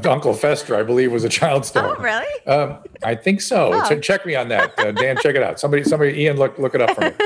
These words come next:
Speaker 2: <laughs>
Speaker 1: Um, but, uh, so that was harsh on both your sides, right?
Speaker 2: Mm-hmm.
Speaker 1: Um, Trish, here, here's the thing.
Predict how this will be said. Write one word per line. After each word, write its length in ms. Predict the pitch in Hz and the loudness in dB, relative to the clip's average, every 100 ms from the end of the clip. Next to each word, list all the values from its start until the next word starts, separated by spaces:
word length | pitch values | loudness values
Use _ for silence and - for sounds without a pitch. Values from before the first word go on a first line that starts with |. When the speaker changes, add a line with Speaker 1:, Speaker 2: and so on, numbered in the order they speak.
| - 370 - 311 | 0 -2 -2 -8
Speaker 2:
<laughs> 40 | - | -2
Speaker 1:
Um, 400 | 139 139 131 151 - _ | 2 2 0 -10 -18 _
but, 440 | 123 135 147 143 - | -4 0 0 0 0
uh, 460 | 131 131 127 120 - - _ _ _ _ - | 2 4 2 2 -4 -16 _ _ _ _ -12
so 540 | - 180 175 175 175 | -2 4 4 4 0
that 220 | 147 170 | 0 2
was 160 | 190 180 | 2 0
harsh 400 | - 131 123 - | 0 2 2 -2
on 100 | 131 | 0
both 300 | 120 110 - | 2 2 0
your 120 | 101 | -4
sides, 640 | - 92 82 85 110 151 139 | -2 -4 -4 -4 -4 -6 -4
right? 440 | 117 117 143 208 208 | 0 2 2 0 0
Speaker 2:
Mm-hmm. 680 | 208 196 160 196 - - | -2 -2 -4 -8 -10 -2
Speaker 1:
Um, 460 | 131 131 127 123 120 - - - - | 2 2 0 -4 -8 -12 -18 -20 -18
Trish, 420 | - 180 180 - 120 | -2 0 0 -4 -2
here, 360 | 147 180 175 | 0 0 -2
here's 460 | - - 170 170 147 | -8 0 2 2 2
the 80 | 143 | -2
thing. 320 | - 90 65 | 0 -2 -4